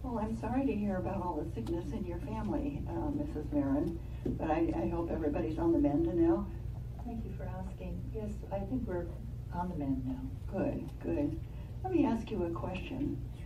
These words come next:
Speaker 1: Have you ever thought about what it would be like on earth if there was no sickness at all?
Speaker 2: Hmm. Um,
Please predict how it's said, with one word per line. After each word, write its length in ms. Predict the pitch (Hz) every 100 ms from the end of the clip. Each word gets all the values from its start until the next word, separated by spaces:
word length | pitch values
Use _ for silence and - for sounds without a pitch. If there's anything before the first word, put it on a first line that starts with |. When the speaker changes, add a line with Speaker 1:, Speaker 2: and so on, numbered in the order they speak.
| - -
Speaker 1:
Have 100 | 233
you 180 | 220 -
ever 240 | 233 269 247
thought 320 | 220 208 202 -
about 420 | 175 175 180 -
what 140 | 180
it 80 | 185
would 180 | 180 175
be 140 | 170 165
like 360 | 175 175 175 -
on 200 | 160 160
earth 320 | 143 151 - - - - - - -
if 140 | 170
there 80 | 151
was 180 | 147 156
no 180 | 156 147
sickness 480 | 151 - 170 185 -
at 80 |
all? 380 | 151 143 - 233 - - - - - - - - 202
Speaker 2:
Hmm. 340 | 180 147 143 147 - - - - - - - - - - - - - -
Um, 340 | 202 196 185